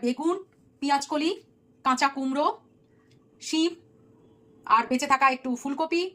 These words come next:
আলু, গাজর, আর এই পাশেও একটু বেঁচে থাকা চিংড়ি মাছ ছিল, সেটাকেও এখানে কাজে লাগিয়ে দেবো। দেখো,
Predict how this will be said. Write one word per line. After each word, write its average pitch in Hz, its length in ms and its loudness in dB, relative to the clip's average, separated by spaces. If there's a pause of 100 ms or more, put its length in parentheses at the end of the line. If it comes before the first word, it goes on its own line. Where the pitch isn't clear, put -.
(280)
আলু, 262 440 2 (160)
গাজর, 233 340 2 (280)
আর 285 180 2 (100)
এই 302 160 -2
পাশেও 339 400 2
একটু - 180 -6
বেঁচে 240 240 -6
থাকা 403 280 -4 (220)
চিংড়ি 339 240 -4
মাছ 220 200 -6
ছিল, 190 140 -12 (180)
সেটাকেও 247 320 -8
এখানে 240 220 -6
কাজে - 180 -2
লাগিয়ে 175 220 -8
দেবো। - 160 -14 (1200)
দেখো, - 220 -6